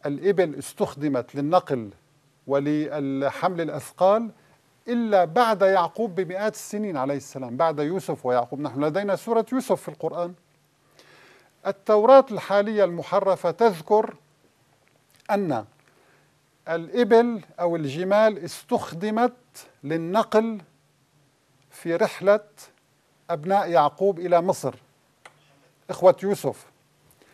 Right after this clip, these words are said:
ولكن أثبت البحث العلمي الحديث أن الوسيلة المستخدمة ليست هي الإبل، بل هي الحمير. الحمار كان مستخدما في ذلك الوقت. لنأتي إلى سورة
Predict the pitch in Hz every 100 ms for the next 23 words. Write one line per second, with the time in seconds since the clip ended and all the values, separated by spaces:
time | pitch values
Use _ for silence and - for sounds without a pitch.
0 | _ _ _ _ _ _ _ _ _ _
1 | _ _ _ 147 135 185 233 - 185 160
2 | 151 214 - 156 151 143 139 196 - 156
3 | 139 143 160 180 135 - 135 151 180 180
4 | - - _ 165 160 147 131 131 120 196
5 | 180 147 139 - 175 - 123 147 143 190
6 | 185 165 160 147 147 151 156 147 127 151
7 | 127 170 175 185 196 _ _ _ _ _
8 | _ _ _ 160 139 156 185 214 131 -
9 | _ _ _ _ 131 - 180 226 - 160
10 | 139 127 - 135 117 123 113 123 120 110
11 | 110 104 - _ _ _ _ _ _ _
12 | _ _ _ _ _ _ _ _ 131 143
13 | 202 143 - 180 175 165 135 - 185